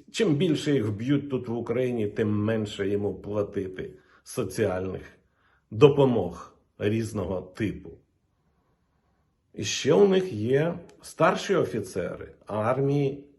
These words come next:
Ф С Б, які вміють і хочуть підривати ще більше. Досвід є. В Москві так вони до влади прийшли. І в Чечні також.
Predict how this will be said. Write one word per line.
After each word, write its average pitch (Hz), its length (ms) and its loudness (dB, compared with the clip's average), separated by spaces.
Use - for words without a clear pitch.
Ф - 160 -8
С 95 180 -2
Б, 120 420 -2
які 104 280 -4
вміють 123 640 0
і 110 60 -2
хочуть - 640 2
підривати 139 960 4
ще - 300 2
більше. 107 520 -2
Досвід 98 720 -4
є. 104 420 -6
В 92 80 -6
Москві 104 380 -2
так 104 280 -4
вони 98 220 -4
до 101 140 0
влади 98 420 -4
прийшли. - 600 -18
І 82 100 -12
в 90 60 -14
Чечні 101 420 -4
також. - 560 -6